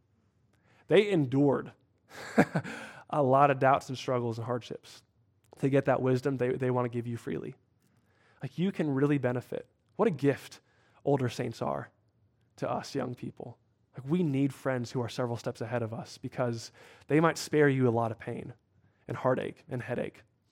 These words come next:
But even if that's, even if that's not taking place, even if there's not, like, wisdom necessarily being shared,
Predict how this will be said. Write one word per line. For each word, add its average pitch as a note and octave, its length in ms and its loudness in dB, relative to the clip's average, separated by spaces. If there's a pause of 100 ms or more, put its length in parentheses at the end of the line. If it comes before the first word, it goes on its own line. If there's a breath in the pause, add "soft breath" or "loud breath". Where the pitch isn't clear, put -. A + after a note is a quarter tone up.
(340 loud breath)
But F#3+ 120 10
even B3+ 160 10
if A#3 80 8
that's, G3 240 8
even G3+ 220 12
if G#3+ 60 4
that's F3+ 160 4
not D3+ 220 6
taking D#3 260 -2
place, D#3+ 280 0
even D#3 140 4
if D3 80 2
there's C#3+ 220 2
not, C#3 220 4
like, C3 260 -2 (360 loud breath)
wisdom D#3 480 6
necessarily D#3 440 4
being C#3+ 160 2
shared, D#3+ 480 2